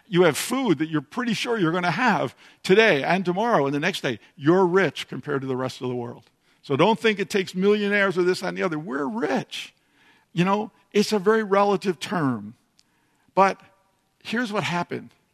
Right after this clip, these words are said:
A number of years ago, I was reading about this scripture, and a number of scholars have a different view of this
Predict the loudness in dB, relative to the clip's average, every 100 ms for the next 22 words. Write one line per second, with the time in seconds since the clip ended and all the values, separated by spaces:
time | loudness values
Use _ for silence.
0 | _ _ _ 0 2 2 0 0 0 2
1 | 2 0 -4 -2 0 0 -2 -4 _ _
2 | _ _ -4 0 4 4 2 -4 -2 -4
3 | -4 -8 -10 -12 _ _ _ -2 0 0
4 | 2 2 2 -2 -2 -8 0 4 6 4
5 | 0 -2 -4 -4 2 0 0 -8 -8 -8
6 | -4 0 0 0 -4 -4 -12